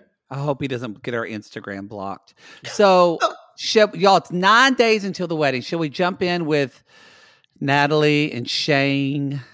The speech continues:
Speaker 2: Yeah, uh, y'all, this is, was a cliffhanger from, uh, the previous episode of him meeting Natalie's parents, who seem kind of, uh, tough.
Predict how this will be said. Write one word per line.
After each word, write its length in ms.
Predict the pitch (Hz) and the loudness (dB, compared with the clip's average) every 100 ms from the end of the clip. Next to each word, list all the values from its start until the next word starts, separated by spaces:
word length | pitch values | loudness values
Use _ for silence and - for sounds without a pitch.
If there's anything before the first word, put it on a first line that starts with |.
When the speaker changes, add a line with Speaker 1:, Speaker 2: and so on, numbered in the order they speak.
| _ - - - _ | _ -20 -20 -20 _
Speaker 2:
Yeah, 600 | - 175 185 160 139 123 - | -10 -2 2 6 6 4 2
uh, 200 | 135 127 120 | 0 0 -2
y'all, 320 | 143 160 151 | 2 2 2
this 200 | 156 156 | 0 -8
is, 180 | 139 131 | -10 -10
was 220 | 117 117 | -8 -8
a 60 | |
cliffhanger 580 | 120 170 151 135 120 110 | -6 -4 -2 -2 -2 -4
from, 440 | 123 117 113 107 - | -2 -2 -2 -6 -8
uh, 300 | 101 95 90 | -4 -4 -4
the 100 | 98 | -6
previous 380 | 117 120 113 - | -8 -6 -6 -6
episode 400 | 98 - 107 101 | -8 -6 -4 -4
of 100 | 95 | -6
him 440 | 92 127 123 117 | -6 -6 -4 -4
meeting 560 | 117 127 127 117 110 107 | -6 -6 -6 -4 -6 -6
Natalie's 580 | 110 110 107 110 107 101 | -6 -2 -2 -2 -6 -8
parents, 540 | - 110 98 92 - | -10 -6 -6 -6 -10
who 120 | - 117 | -12 -8
seem 500 | - 247 254 254 247 | -6 -6 -6 -8 -10
kind 420 | - 180 170 156 | -8 -6 -4 -2
of, 320 | 135 127 117 - _ _ _ - | -4 -6 -12 -20 _ _ _ -6
uh, 320 | 127 123 113 - | -2 0 0 -2
tough. 420 | - 127 - - | -2 -2 -4 -14